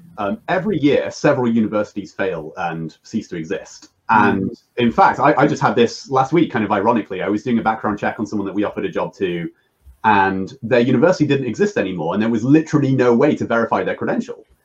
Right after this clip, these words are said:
Speaker 1: And, you know, I run a, <laughs> I run a credentialing company. I have to verify your credentials. And if it, if it had been on the blockchain,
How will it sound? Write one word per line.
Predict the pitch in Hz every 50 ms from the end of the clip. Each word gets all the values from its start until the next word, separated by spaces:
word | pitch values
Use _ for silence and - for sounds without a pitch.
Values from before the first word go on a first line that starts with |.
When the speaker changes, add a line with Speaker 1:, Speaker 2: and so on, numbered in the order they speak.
| _ _ _ _ _ _ _
Speaker 1:
And, | - 120 117 113 110 107 101
you | - 156
know, | 160 202
I |
run | 233 147 147 151
a, | - - - -
<laughs> | - -
I | -
run | 151 165 160 -
a | -
credentialing | 151 170 - 160 - 113 -
company. | 107 92 82 87 -
I | -
have | - 135 135 113
to | 127 147
verify | 151 143 147 135 135 156 131
your | - -
credentials. | - 113 131 147 131 104 92 - _ _ _ _ _ _ _ - - - -
And | - 135 131 135 135 - - -
if | 175 196 196 -
it, | 214 214 - - -
if | - 196 202 -
it | 196 - -
had | 185 165 -
been | - 160 151
on | 135 127
the | 117 113
blockchain, | 180 220 214 - - - 101 90 87 92 -